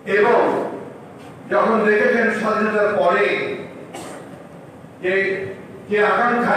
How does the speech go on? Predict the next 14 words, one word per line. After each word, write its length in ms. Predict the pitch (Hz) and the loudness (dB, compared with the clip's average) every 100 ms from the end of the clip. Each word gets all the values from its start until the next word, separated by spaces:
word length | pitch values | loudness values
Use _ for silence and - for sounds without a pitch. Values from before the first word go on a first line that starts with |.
| - | 4
নিয়ে, 200 | - - - - - - - - - - - | 4 2 0 -4 -8 -14 -16 -20 -20 -8 0
যে 60 | 208 208 | 4 4
আশা 220 | 202 233 202 | 4 2 2
নিয়ে 200 | 185 - - - - - - - - 214 | 0 0 -2 -6 -10 -14 -18 -20 -10 -2
মানুষ 220 | 202 208 208 | 2 2 0
সেদিন 260 | 214 202 185 208 | 0 0 -2 0
জীবন 260 | 202 190 185 180 | 2 4 4 4
বাজি 260 | 185 214 202 | 4 4 2
নিয়ে 140 | 185 175 | 4 4
লড়াই 240 | 165 160 165 | 4 4 4
করেছিল, 320 | 160 165 160 170 - - - - - - - | 2 2 2 2 2 -2 -4 -12 -14 -14 -2
তিনিও 280 | 180 190 185 185 | 2 6 6 6
করেছিলেন। 500 | 170 165 165 151 139 147 143 - - - - - - - | 4 4 2 2 0 -2 -4 -10 -14 -16 -18 -18 -14 0
সেই 160 | 185 | 2